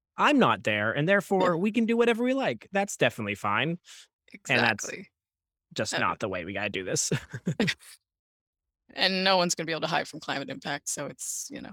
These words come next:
Speaker 2: again,
Speaker 1: Exactly.
Speaker 2: it's,
Speaker 1: Yeah.
Speaker 2: yeah. Yeah.
Speaker 1: The whole thing. So
Speaker 2: <clears throat>
Speaker 1: because of everything we've just mentioned, this project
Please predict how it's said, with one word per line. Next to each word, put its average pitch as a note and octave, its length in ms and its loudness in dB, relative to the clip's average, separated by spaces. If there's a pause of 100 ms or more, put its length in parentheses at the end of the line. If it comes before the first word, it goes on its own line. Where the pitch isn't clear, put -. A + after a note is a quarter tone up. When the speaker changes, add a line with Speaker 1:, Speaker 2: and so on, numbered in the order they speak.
(120)
Speaker 2:
again, A#2+ 140 -2
Speaker 1:
Exactly. A2 340 -2 (220)
Speaker 2:
it's, - 160 -12
Speaker 1:
Yeah. A2 260 2
Speaker 2:
yeah. - 120 -12 (500)
Yeah. E3 240 -12
Speaker 1:
The D3+ 100 2
whole C#3 160 4
thing. G#2+ 240 0 (420)
So F#3+ 300 6
Speaker 2:
<clears throat> - 520 -8
Speaker 1:
because A#3+ 360 6
of D3 240 4
everything C3 320 4
we've B2 120 4
just A2+ 160 0
mentioned, C#3 320 0
this A#2+ 120 -2
project D3+ 500 2